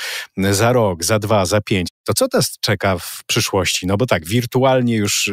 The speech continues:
wirtualniejemy, smartfoniejemy coraz bardziej,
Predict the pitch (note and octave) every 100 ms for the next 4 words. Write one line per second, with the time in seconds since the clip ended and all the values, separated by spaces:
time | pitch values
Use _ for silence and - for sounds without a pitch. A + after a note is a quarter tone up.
0 | G2+ G2 B2+ B2+ C#3+ C3 A#2+ A#2+ A2+ A2
1 | G2 F#2 G2 A2+ - - - G#2+ - B2
2 | C#3 - C3+ B2 A2+ A#2 A2 G#2+ G#2 F#2+
3 | G2 - G2 G2+ F2 G2 F#2 E2+ F#2+ A2